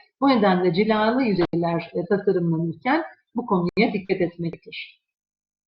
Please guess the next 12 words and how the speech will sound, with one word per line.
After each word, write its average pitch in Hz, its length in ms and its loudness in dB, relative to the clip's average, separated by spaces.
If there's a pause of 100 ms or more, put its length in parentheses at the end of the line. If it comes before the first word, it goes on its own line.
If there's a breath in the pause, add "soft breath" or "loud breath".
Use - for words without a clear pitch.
(920)
Ana 370 260 4
bağlayıcının 185 720 4
rigid 226 220 -2
olması, 170 800 -2 (160)
kuvvetin 233 500 4
dişlere 220 380 0
ve 202 120 0
dişsiz 196 320 -4
alanlara, 175 800 0 (220)
e, 202 40 2 (540)
dağıtılması 202 600 0
açısından 208 560 0